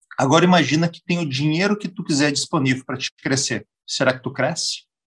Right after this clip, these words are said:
Normalmente, quando eu faço numa palestra essa pergunta, eu pergunto, "Se eu tivesse todo o dinheiro do mundo pra vocês investir e crescer,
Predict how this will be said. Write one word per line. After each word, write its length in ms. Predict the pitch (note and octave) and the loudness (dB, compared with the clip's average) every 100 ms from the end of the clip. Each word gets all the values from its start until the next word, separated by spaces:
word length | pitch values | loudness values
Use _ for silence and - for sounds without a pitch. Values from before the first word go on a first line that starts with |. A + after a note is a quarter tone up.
| _ | _
Normalmente, 640 | C3 F3 G3+ F#3 D#3 D3+ - | 4 6 6 6 4 2 0
quando 140 | C3 | 0
eu 80 | B2+ | 0
faço 640 | - B2+ C3 - A#2 G#2 - - | 4 4 4 -2 -4 -6 -12 -10
numa 240 | A#2 A#2 | 0 2
palestra 500 | - A2+ G#2+ A2+ - | 4 2 2 -2 -4
essa 140 | - C3+ | -8 -6
pergunta, 720 | A2 F#2+ A2+ D3 C#3+ G#2 - | -6 -2 2 2 0 -4 -4
eu 120 | C#3+ D3 | -6 -2
pergunto, 600 | B2+ G#2 A#2 G#2+ G2 - _ _ _ | -2 -2 -2 -2 -6 -20 _ _ _
"Se 160 | - F3+ | 0 4
eu 80 | F3+ | 4
tivesse 380 | E3+ E3 E3 | 2 2 0
todo 200 | - F#3+ | 0 0
o 40 | F#3+ | 2
dinheiro 380 | D#3 D#3+ D3+ D3 | 4 4 4 2
do 100 | C#3+ | 2
mundo 320 | C3 B2+ B2 | 2 2 0
pra 140 | C3+ | -2
vocês 440 | A#2+ A#2+ C3+ A#2 G#2+ | -2 0 0 -2 -2
investir 520 | B2 A#2 A#2 - C3 | -4 0 -2 -2 -2
e 60 | A#2+ | -2
crescer, 480 | B2+ A#2 - G#2 | -4 -4 -4 -6